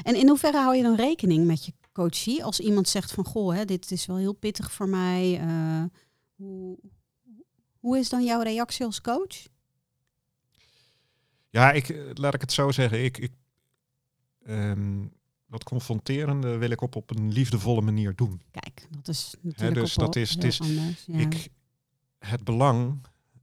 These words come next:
Speaker 2: van de coachie staat voorop.
Speaker 1: Ja.
Speaker 2: En ik geef ook de mensen ook wel mee, eh, en in, in de oriënterende gesprekken, eh, die ik heb, zeg ik dat ook altijd van,
Speaker 1: Ja.
Speaker 2: "Ja, ik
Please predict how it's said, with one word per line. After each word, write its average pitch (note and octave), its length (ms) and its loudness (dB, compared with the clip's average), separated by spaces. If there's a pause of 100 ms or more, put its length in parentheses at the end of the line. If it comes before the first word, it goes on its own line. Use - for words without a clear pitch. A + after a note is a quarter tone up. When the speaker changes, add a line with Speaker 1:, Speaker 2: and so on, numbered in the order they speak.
(160)
Speaker 2:
van - 160 -20
de G#2+ 80 -20
coachie A2+ 400 -2
staat G#2 300 -4
voorop. A2 360 -6 (200)
Speaker 1:
Ja. F3 320 0 (540)
Speaker 2:
En F#2 160 -10
ik F#2 100 -8
geef G#2+ 280 -4
ook - 200 -10
de G2 60 -8
mensen G2+ 280 -10
ook - 80 -10
wel F#2+ 100 -8
mee, A#2 540 0 (120)
eh, - 760 -20
en F#2+ 180 -12
in, F#2+ 320 -20 (100)
in G2 280 -20 (100)
de - 100 -20
oriënterende G2 640 -8
gesprekken, G2+ 640 -10 (400)
eh, F#2+ 180 -14 (100)
die F#2+ 120 -12
ik - 80 -14
heb, - 180 -12
zeg B2+ 180 -8
ik B2+ 100 -6
dat - 160 -12
ook - 100 -16
altijd F#2+ 420 -10
van, F#2+ 220 -10
Speaker 1:
Ja. F#3 100 -4
Speaker 2:
"Ja, G#2 220 -2 (1200)
ik - 440 -10